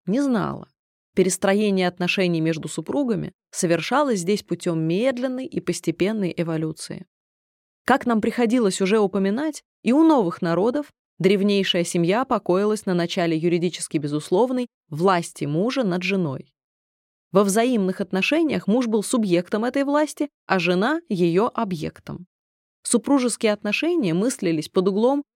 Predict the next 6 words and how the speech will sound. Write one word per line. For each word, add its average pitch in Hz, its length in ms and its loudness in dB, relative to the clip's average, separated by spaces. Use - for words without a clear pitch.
зрения 233 480 2
одностороннего 208 880 0
права 202 440 4
мужа 269 400 2
на 226 140 -2
самую 190 600 -2